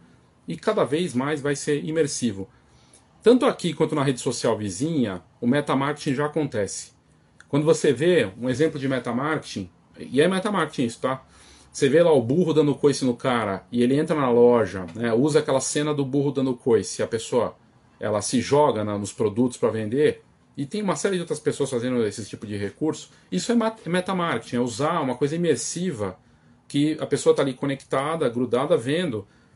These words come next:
É esse poder, é diversão, não parece marketing, mas é, né, fica uma cara, é isso que tá acontecendo. E, e pensar nisso, pra uma internet cada vez, e redes sociais e tudo mais imersivo,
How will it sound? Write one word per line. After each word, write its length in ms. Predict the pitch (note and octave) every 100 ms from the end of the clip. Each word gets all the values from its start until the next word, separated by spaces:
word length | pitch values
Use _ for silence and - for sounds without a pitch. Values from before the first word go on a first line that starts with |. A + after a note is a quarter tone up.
| -
É 80 | F#3
esse 160 | F#3+
poder, 400 | A#3 A3 F3+ E3+
é 80 | A#2
diversão, 720 | A2+ C#3+ D#3+ - - E3 E3+ C3+
não 120 | C#3
parece 500 | D3+ C#3+ D#3+ D#3+ C#3
marketing, 640 | B2+ D3 D#3 A#2+ - -
mas 260 | A#2 A2+ A2
é, 400 | C3+ D3 A#2 - - _ _
né, 160 | - B2+
fica 200 | A#2+ C3
uma 120 | C#3+
cara, 280 | - C#3 - - - _ _
é 80 | D3+
isso 180 | C#3+ B2+
que 60 | -
tá 80 |
acontecendo. 640 | D3 D#3 D#3+ E3 - A2+ A#2
E, 60 |
e 120 | A#2+ C3
pensar 480 | D3 C3+ - E3
nisso, 560 | C3 D3 F3 - - G2 _ _ _ _
pra 80 | B2
uma 140 | A#2+
internet 340 | C3 C#3 B2+ A#2+
cada 200 | B2 A2+
vez, 260 | C3+ D3+ -
e 160 | B2
redes 220 | A#2 B2+
sociais 540 | - A2 - A2+ B2 G2+
e 20 |
tudo 180 | - B2
mais 240 | B2 C3+
imersivo, 720 | B2 A2+ - - F3 A2 F2+